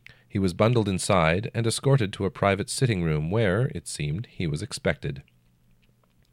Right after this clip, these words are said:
Of the five men who occupied the room, Olaf recognized only Lord Iron. The months had not been kind. Lord Iron had grown thinner, his eyes wilder, and a deep crimson cut was only half healed on his cheek.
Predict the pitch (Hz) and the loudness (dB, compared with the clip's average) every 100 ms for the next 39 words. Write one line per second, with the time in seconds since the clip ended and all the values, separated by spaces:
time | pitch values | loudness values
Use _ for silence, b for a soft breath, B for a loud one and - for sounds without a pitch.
0 | b b b 143 147 156 165 202 185 120 | b b b -2 2 2 4 2 4 2
1 | 95 95 107 98 - 107 90 85 82 107 | 4 2 0 0 -2 -2 -2 -2 0 2
2 | 80 80 B B - 151 185 - 117 107 | 2 0 B B 2 4 4 2 -2 -2
3 | 98 92 90 87 - 117 92 85 104 98 | -2 0 0 0 -2 0 0 -2 -4 -2
4 | 85 80 87 80 73 71 - _ _ _ | -2 0 -2 -2 -2 -8 -14 _ _ _
5 | b b b b _ 98 110 104 78 - | b b b b _ 0 2 2 -2 -10
6 | - - 95 98 82 - 78 - 92 90 | -10 -4 -2 0 -2 -4 -8 -6 -2 0
7 | 78 76 - _ - b b 92 92 107 | -2 -4 -12 _ -20 b b 0 2 4
8 | 107 90 98 98 90 95 98 - - 104 | 4 2 -2 -6 0 0 0 -4 -2 0
9 | 76 73 b b 98 - 104 101 90 80 | 0 -4 b b -8 0 2 4 2 0
10 | 85 90 92 85 78 78 b b - 87 | 0 0 2 2 -2 -4 b b -6 -2
11 | 85 - 139 - - 120 104 101 - 120 | -2 0 -2 -2 -4 -4 -2 -8 -4 -4
12 | 87 76 85 87 87 80 107 92 - 123 | -4 -4 -4 -2 -4 -4 -4 -6 -6 -4
13 | 85 76 76 80 - - 101 - - | -2 -2 -4 -8 -12 -8 -8 -8 -20